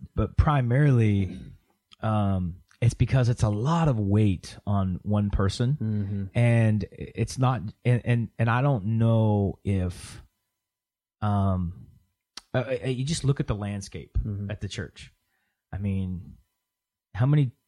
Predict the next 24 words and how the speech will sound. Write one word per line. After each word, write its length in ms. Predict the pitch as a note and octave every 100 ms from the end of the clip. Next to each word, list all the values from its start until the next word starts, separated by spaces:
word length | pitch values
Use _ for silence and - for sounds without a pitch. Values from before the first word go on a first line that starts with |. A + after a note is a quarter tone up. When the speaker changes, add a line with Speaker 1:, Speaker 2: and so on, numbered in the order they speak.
| -
Speaker 1:
how 140 | A2
many 160 | D3 D3
pastors 540 | - A2+ A2+ - G#2
are 60 | G2+
we 80 | F2
hearing 600 | G2+ G2 G2 G2 F#2 F2+
about 400 | F#2+ F#2 F2+ - _
taking 320 | - G#2 A2+ G2
their 100 | D#2
own 180 | E2+
life, 640 | D#2+ F2 F#2 F#2 - - - -
Speaker 2:
Yep. 140 | - - _ -
Speaker 1:
struggling 440 | - A2 G#2+ G#2+
with 120 | F#2+
depression? 880 | - E2 - F#2+ F#2+ G2+ F#2+ F#2 F#2 - -
Speaker 2:
Hmm. 180 | A2 G2+ _ _ -
Speaker 1:
I 40 |
just 440 | A2+ C3 G#2+ F#2+ -
don't 380 | A#2 B2 B2 F2
believe 680 | A2 G#2 G#2+ A2+ G#2+ G2+
that's 260 | G2 G2+ -
God's 640 | - A#2+ G#2 G#2 G2 - -
will 640 | E2 F#2+ G#2 G#2+ F#2+ E2+ -
Speaker 2:
No. 240 | G2+